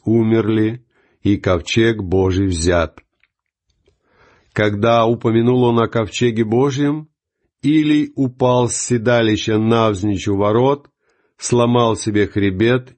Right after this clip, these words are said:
и умер, ибо он был стар и тяжёл. Был же он судьёй Израиля сорок лет. Илий сохранил самообладание даже тогда, когда узнал о смерти своих сыновей.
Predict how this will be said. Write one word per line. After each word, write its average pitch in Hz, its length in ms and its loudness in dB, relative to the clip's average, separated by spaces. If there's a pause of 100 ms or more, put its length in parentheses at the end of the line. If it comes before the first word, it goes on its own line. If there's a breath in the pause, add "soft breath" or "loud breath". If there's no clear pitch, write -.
(120)
и 113 120 2
умер, 95 540 0 (640)
ибо 98 260 0
он 101 280 2
был 92 160 -2
стар 98 580 -2 (140)
и 95 100 -4
тяжёл. 82 640 -4 (1160 soft breath)
Был 165 300 2
же 185 180 0
он 185 160 2
судьёй 156 640 2
Израиля 135 840 2
сорок 120 760 -2
лет. 90 560 -2 (1300)
Илий 190 440 0 (120 loud breath)
сохранил 160 680 0
самообладание 147 1080 0
даже 143 300 0
тогда, 131 440 -2
когда 123 340 0
узнал 127 400 2
о 123 80 2
смерти 127 460 -2
своих 123 320 -2
сыновей. 127 640 0